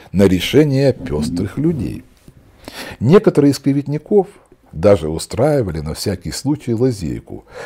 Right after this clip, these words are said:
Хвалить хвалили, но камень за пазухой все-таки приберегали. «Прекрасно», — говорили они, — «мы с удовольствием допускаем, что общество отрезвилось, что химера упразднена,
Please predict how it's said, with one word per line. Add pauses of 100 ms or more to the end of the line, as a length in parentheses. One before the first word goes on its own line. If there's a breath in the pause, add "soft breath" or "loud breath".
(120 loud breath)
Хвалить
хвалили, (440)
но
камень
за
пазухой
все-таки
приберегали. (240 loud breath)
«Прекрасно», —
говорили
они, — (220 loud breath)
«мы
с
удовольствием
допускаем,
что
общество
отрезвилось, (180 loud breath)
что
химера
упразднена,